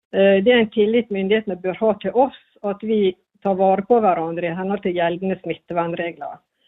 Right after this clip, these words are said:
Og så skjer jo det i dag da, at, eh, han Høie går ut i Dagbladet og sier at ingen skal reise på besøk, i alle fall ikke fra et område med høye smittetall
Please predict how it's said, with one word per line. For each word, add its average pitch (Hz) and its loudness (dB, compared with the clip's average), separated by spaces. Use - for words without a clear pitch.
Og 262 4
så 302 4
skjer 240 4
jo 226 2
det 254 0
i 233 2
dag 226 4
da, 262 0
at, 220 -8
eh, 202 0
han 214 -2
Høie 226 0
går 202 0
ut 226 -4
i 202 -2
Dagbladet 190 -2
og - -20
sier 220 -2
at 196 -4
ingen 247 2
skal 175 -6
reise 165 -4
på 185 -4
besøk, 214 -2
i 202 2
alle 254 2
fall 202 0
ikke 196 -2
fra 262 4
et 240 -4
område 220 2
med 180 -6
høye 208 0
smittetall 196 0